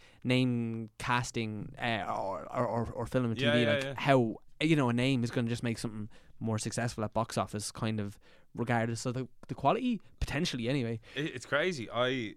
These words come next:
Speaker 2: um, Carl Shields, who's directing the play, is in Fair City,
Speaker 1: Mm.
Speaker 2: and I've never seen Fair City. Uh, I think I saw an episode of it once when I was in transition year working in an old folks home.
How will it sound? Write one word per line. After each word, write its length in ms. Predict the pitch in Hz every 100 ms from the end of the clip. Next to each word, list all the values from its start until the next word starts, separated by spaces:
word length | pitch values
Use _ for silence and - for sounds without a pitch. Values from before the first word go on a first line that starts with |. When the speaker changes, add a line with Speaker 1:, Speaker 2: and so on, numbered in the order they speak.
| -
Speaker 2:
um, 260 | 107 101 92
Carl 360 | - 120 123 107
Shields, 340 | 117 117 104
who's 120 | 92
directing 280 | 95 98 95
the 80 | 85
play, 260 | 101 98 90
is 120 | 87
in 160 | 90
Fair 220 | 80 90 85
City, 300 | 110 117 -
Speaker 1:
Mm. 260 | 147 143 104 - -
Speaker 2:
and 320 | 101 95 87 107
I've 160 | 113
never 280 | 110 113 110
seen 280 | - 101 95
Fair 180 | 98 90
City. 300 | 95 87 - _
Uh, 160 | 95 92
I 40 | 90
think 180 | 110
I 60 | 104
saw 320 | - 107 95
an 140 | 90 95
episode 320 | 95 - 92
of 80 | 87
it 80 | 82
once 260 | 92 -
when 60 | 90
I 40 |
was 100 | 87
in 100 | 85
transition 460 | 82 90 87 87 98
year 180 | 80 80
working 320 | 82 - 87
in 80 | 82
an 80 | 82
old 200 | 87 -
folks 200 | 87 -
home. 220 | 80